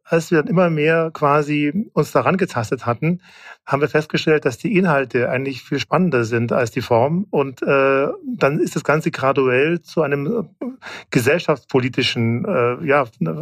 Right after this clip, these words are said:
Veranstaltung geworden. Und, ähm, spätestens als der Doktor Reuswig, damals, äh, einer der Chefs vom Potsdam Institut für Klimafolgenforschung,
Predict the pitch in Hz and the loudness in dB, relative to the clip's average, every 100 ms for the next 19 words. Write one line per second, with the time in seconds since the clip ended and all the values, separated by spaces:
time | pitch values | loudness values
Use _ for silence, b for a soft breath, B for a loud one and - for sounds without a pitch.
0 | 185 143 208 117 120 127 139 127 120 113 | -4 -4 -2 -4 0 0 2 0 0 -2
1 | 110 104 104 104 98 B B B B B | 0 2 2 -2 -6 B B B B B
2 | B B _ _ - 127 127 123 - 135 | B B _ _ 0 2 0 -2 -2 2
3 | 123 123 123 127 180 - _ _ _ _ | 4 2 0 -4 -6 -8 _ _ _ _
4 | _ - - - - 143 151 - 151 151 | _ -16 -8 -6 -2 0 0 0 0 2
5 | 135 127 - 123 120 120 - 117 117 165 | 2 0 0 0 2 -2 0 2 2 0
6 | - 190 180 - _ - 123 131 123 123 | 0 -2 -2 -14 _ -2 0 2 -2 -4
7 | - 330 139 123 117 123 123 - 139 - | -10 -4 -2 -2 -2 -4 -4 -4 -6 -6
8 | - 123 139 - 139 180 147 135 - 131 | -8 -4 -4 -2 -2 -2 -2 -4 -4 0
9 | 123 113 165 180 - 151 143 143 | 0 2 2 2 0 0 2 -2